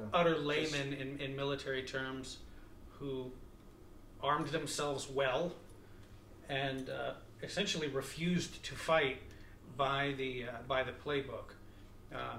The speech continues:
Speaker 1: and,
Speaker 2: they didn't
Speaker 1: and you
Speaker 2: have
Speaker 1: see
Speaker 2: the
Speaker 1: in
Speaker 2: playbook to go off of.
Speaker 1: and you see, you see in some of the engagements, they're not what we would call today asymmetrical.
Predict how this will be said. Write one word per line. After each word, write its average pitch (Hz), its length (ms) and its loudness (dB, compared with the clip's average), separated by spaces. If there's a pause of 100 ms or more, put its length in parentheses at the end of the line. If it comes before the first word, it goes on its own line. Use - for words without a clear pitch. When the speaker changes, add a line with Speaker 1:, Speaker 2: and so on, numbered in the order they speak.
(120)
Speaker 1:
and, 127 120 0
Speaker 2:
they 120 40 0
didn't 135 100 6
Speaker 1:
and 135 100 2
you - 80 0
Speaker 2:
have 131 180 8
Speaker 1:
see 117 60 8
Speaker 2:
the 98 100 8
Speaker 1:
in 95 60 -2
Speaker 2:
playbook 131 380 4
to - 80 -2
go 143 340 10
off 110 200 -2
of. 165 60 2
Speaker 1:
and 180 160 8
you 180 80 6
see, 233 340 6
you 202 80 6
see 254 200 4
in 226 100 6
some 214 180 6
of 202 60 6
the 190 100 8
engagements, 175 440 4
they're 185 160 8
not 214 200 8
what 185 140 8
we 175 140 2
would 165 180 2
call 156 260 6
today 143 480 4
asymmetrical. 180 1000 8